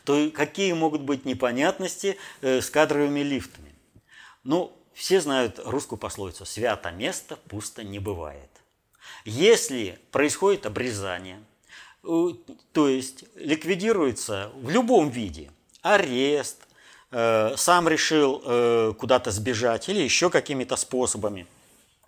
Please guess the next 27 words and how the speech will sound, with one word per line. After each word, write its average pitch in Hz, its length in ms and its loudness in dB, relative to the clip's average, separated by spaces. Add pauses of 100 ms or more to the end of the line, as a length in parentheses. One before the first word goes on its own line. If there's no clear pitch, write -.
(400)
э, 113 160 -2 (380)
какой-то 156 640 2 (240)
начальник, 127 720 2
руководитель 151 600 0
какого-то 147 500 0
направления, 113 800 -4 (960)
но 190 140 6
процесс-то 196 960 4
управления 160 560 2
не 139 140 0
может 190 480 -2
от 143 160 -4
него, 135 260 2
э, 110 420 -2
от, - 160 -6
э, 113 600 -2
зави-, 127 400 -2
это, 104 180 -6
продолжаться, 123 600 0
если 120 400 -2
это 131 320 -4
место 147 340 -2
вакантное 110 560 -4
не 95 120 -10
будет, 107 340 -4
должность 113 320 -4
замещена. 113 880 -6